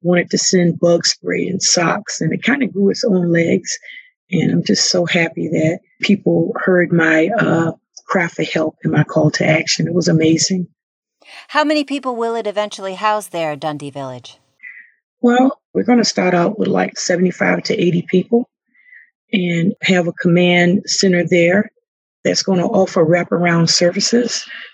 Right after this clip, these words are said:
Speaker 1: We know that a lot of people have substance abuse and mental health issues. And so we just wanted to do something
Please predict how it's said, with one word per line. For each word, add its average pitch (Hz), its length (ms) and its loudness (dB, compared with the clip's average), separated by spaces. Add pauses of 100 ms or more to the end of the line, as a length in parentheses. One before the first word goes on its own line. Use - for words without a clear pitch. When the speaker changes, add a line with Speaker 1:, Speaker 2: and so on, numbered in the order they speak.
Speaker 1:
We 196 100 4
know 185 200 4
that 175 140 0
a 165 60 4
lot 165 220 4
of 160 80 -2
people 160 400 0
have 151 280 2
substance - 480 0
abuse 160 580 0
and 160 200 4
mental 160 180 6
health 165 280 0 (100)
issues. 208 500 2 (560)
And 202 160 2
so 190 360 0 (100)
we 190 140 4
just 185 180 0
wanted 175 300 0
to - 100 -2
do 175 160 0
something 165 800 0